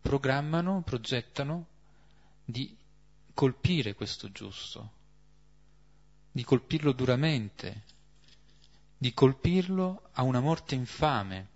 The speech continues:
quasi a voler così mettere alla prova non solo la fedeltà del giusto,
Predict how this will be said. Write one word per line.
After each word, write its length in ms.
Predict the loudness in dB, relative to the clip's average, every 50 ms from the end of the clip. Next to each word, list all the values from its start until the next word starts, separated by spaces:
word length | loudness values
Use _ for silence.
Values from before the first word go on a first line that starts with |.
| -20 -20 -20 -20 -20 -20 -20 -20 -20 -20 -20 -20 -20 -20 -20 -20 -20 -20 -20 -20 -20 -20 -20 -20 -20 -20 -20 -20 -18 -16 -6 -2
quasi 260 | 0 0 0 0 -4
a 40 | -4
voler 420 | -2 -2 0 0 0 -2 -4 -6
così 400 | -6 -6 -4 -4 -4 -2 -2 -2
mettere 420 | -2 -2 -2 -4 -4 -2 -2 0 0
alla 180 | 0 -2 -2
prova 540 | -4 -2 0 0 2 2 0 0 -2 -4 -4 -8
non 240 | -8 -4 -4 -4 -2
solo 340 | -2 0 0 2 2 2 2
la 120 | 2 0
fedeltà 480 | -2 -4 -4 -4 -4 -6 -6 -4 -4 -4
del 180 | -4 -6 -10 -8
giusto, 600 | -8 -6 -6 -6 -6 -8 -10 -10 -10 -12 -12 -12